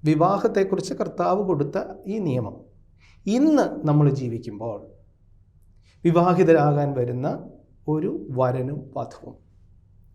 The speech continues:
എന്തൊക്കെ കാര്യങ്ങളാണ് ശ്രദ്ധിക്കേണ്ടത്? വിവാഹത്തിന് അവരെ ഒരുക്കുന്ന മാതാപിതാക്കളും സഭയിലെ ഉത്തരവാദിത്തപ്പെട്ടവരും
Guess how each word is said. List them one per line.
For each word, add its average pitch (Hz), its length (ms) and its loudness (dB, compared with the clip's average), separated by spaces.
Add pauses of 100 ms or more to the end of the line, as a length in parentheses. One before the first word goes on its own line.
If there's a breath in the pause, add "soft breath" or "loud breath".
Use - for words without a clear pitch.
(140)
എന്തൊക്കെ 156 360 -2
കാര്യങ്ങളാണ് 120 760 -8
ശ്രദ്ധിക്കേണ്ടത്? - 720 -16 (1120 soft breath)
വിവാഹത്തിന് 220 600 4
അവരെ 185 220 2
ഒരുക്കുന്ന 147 920 2 (560)
മാതാപിതാക്കളും 139 1200 0 (260)
സഭയിലെ 208 720 2 (800)
ഉത്തരവാദിത്തപ്പെട്ടവരും 139 1300 2